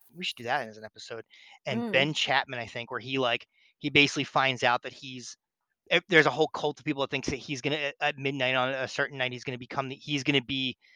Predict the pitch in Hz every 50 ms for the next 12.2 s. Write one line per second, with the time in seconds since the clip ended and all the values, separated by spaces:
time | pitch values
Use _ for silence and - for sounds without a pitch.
0 | _ _ _ - 143 135 127 120 127 131 127 131 131 127 127 117 123 127 123 -
1 | 151 131 - - 127 123 123 120 123 117 - 135 - 143 139 139 143 139 - -
2 | - _ _ _ _ _ _ _ _ _ _ 156 143 143 139 135 127 127 117 135
3 | 151 143 135 - - 160 143 - - 147 - 139 - - 160 143 131 139 131 127
4 | 131 - - - - - - - - _ _ - - 151 147 139 139 139 135 131
5 | 127 127 131 139 135 127 - - - 139 - - - 143 127 127 127 - - 139
6 | 123 117 - - 131 117 - 127 123 120 120 120 117 117 117 117 120 120 120 117
7 | 117 120 120 120 120 117 113 127 120 120 127 123 - - 127 123 - - 143 135
8 | 117 127 165 208 220 175 156 147 135 131 135 135 - - 123 117 127 120 117 117
9 | 127 139 143 139 135 127 123 135 127 - 143 139 139 147 165 175 180 180 185 190
10 | 190 190 185 - - 151 143 139 135 131 139 147 156 160 160 - _ _ _ _
11 | _ - _ _ _ - 143 139 143 147 254 262 226 190 180 156 147 147 143 131
12 | 127 - -